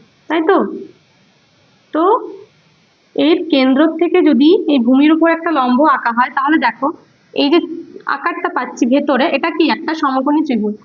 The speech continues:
তার মানে স-, এর যে তির্যক উচ্চতাটা, শঙ্কুটার যে তির্যক উচ্চতা, সেটা কি? ওই সমকোণী ত্রিভুজের অতিভুজ।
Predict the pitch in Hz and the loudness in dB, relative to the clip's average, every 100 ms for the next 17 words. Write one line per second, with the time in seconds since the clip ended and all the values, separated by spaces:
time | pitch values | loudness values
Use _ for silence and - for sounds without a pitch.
0 | - - 262 294 320 311 269 277 294 359 | -14 -6 -2 0 2 0 0 0 2 0
1 | - 294 247 349 349 339 349 359 - 220 | 0 0 2 2 2 2 0 0 0 -2
2 | 233 - 294 285 311 349 349 370 311 294 | -2 -6 -4 -2 0 0 2 0 2 0
3 | 349 349 339 302 254 247 330 370 285 214 | 2 0 0 -2 -2 -4 -2 -2 -2 -4
4 | 240 - - 269 370 415 - 349 294 302 | -6 -18 -2 2 2 0 -6 -4 -2 0
5 | 349 370 359 320 330 392 494 - - - | 2 2 2 2 2 2 -2 -6 -8 -4
6 | 349 370 302 240 214 | 0 2 2 2 2